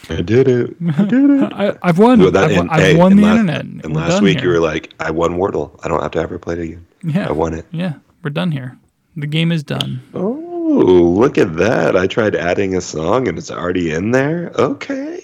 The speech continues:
Speaker 1: let's see who added it. I ain't mad at it. Who added it? You would. You would, Steve. Hell yeah. That was, that was gonna be what I was gonna play.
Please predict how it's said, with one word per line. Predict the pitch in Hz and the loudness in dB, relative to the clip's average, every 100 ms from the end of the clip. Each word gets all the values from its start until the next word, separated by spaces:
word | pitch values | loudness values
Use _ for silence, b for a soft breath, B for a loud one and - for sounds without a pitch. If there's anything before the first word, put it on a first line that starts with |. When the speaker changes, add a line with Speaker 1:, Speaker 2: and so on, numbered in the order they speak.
| 381 | -10
Speaker 1:
let's | 370 135 - | -4 -4 -2
see | 170 | -4
who | 156 165 - | 0 0 -2
added | 90 92 160 107 | -4 -6 -2 2
it. | 90 - - _ _ _ - | 4 2 -4 _ _ _ -4
I | 98 | 0
ain't | 156 | 0
mad | 127 110 101 | 2 0 0
at | 101 | 0
it. | 113 127 - _ _ _ | 0 -2 -8 _ _ _
Who | - 120 - | -4 -4 -4
added | 113 123 110 | -8 -8 -8
it? | 92 78 - _ _ _ - | -8 -10 -14 _ _ _ -6
You | 82 78 | -2 0
would. | 76 73 73 78 - _ | 0 0 -2 -6 -12 _
You | - 82 78 | -6 -4 -2
would, | 78 76 | -4 -6
Steve. | - 80 76 76 - | -6 -2 -2 -4 -6
Hell | 87 87 85 | -4 -2 0
yeah. | 85 82 - _ _ _ | -2 -2 -14 _ _ _
That | 87 85 | 2 2
was, | 71 | 2
that | 78 76 | 0 0
was | 76 76 | 0 -4
gonna | 78 76 | -6 -4
be | 80 | -2
what | 78 | -2
I | 78 | -2
was | 78 | -4
gonna | 82 76 | -6 -10
play. | 80 80 76 | -6 -4 -6